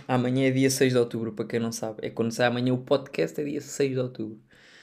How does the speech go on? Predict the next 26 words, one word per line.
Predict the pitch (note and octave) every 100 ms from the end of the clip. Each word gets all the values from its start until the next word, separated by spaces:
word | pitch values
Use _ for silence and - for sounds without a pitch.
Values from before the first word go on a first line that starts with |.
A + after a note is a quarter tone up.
| - - - _ _
<laughs> | - - - - - - - - _ _ _ _ - - - - - -
Pronto, | - D#3+ C#3 C3
mas, | C3 B2+
yeah, | - C#3 D3 D3 -
e, | - D#3+
e | E3 F3 F#3
isto | F#3+
porquê | F3 F3
que | E3
eu |
estou | E3+
a | D#3
dizer | D3
isto? | C#3 C3
Porque | C#3+ C3+
eu | D#3
vi | D#3+
uma | D#3+ D3
publicação | C#3+ C#3+ C#3 C3+ C3 A#2+
em | A#2
tailandês, | A#2 B2+ A#2+ A#2 A#2 A#2 -
eu | - C3+
não |
sei | C3 C3
ler | B2 A#2+
Thai, | A#2+ A#2